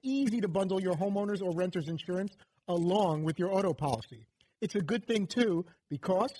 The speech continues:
you already have so much to do around your home. Go to geico dot com, get a quote, and see how much you can save.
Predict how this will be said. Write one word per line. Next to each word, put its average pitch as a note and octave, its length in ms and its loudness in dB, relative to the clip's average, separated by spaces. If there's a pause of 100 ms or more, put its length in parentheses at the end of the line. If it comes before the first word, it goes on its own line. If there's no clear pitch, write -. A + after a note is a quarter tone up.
(160)
you F3 140 0
already F3+ 480 0
have F3 120 -2
so - 240 -4
much G#3+ 200 -4
to A3+ 100 -4
do F#3+ 220 -4
around E3+ 380 0
your E3 120 -2
home. D#3 240 -6 (320)
Go F#3+ 180 2
to B3+ 60 0
geico G3+ 480 0
dot G3 240 2
com, D#3 360 -2 (360)
get F3 140 0
a F#3 40 0
quote, G3 480 0 (340)
and D#3 120 -4 (120)
see A3 160 0
how G#3+ 320 4
much A3 300 0
you A3+ 60 -4
can F#3 160 -4
save. D#3+ 340 -2